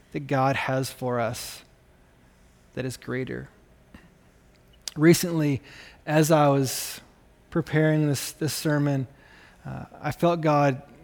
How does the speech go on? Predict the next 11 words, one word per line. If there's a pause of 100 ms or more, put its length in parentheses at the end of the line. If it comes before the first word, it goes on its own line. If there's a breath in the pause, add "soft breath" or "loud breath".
speaking
to
me
and
asking
me, (600 soft breath)
uh, (960)
"Josh, (440)
what
about
this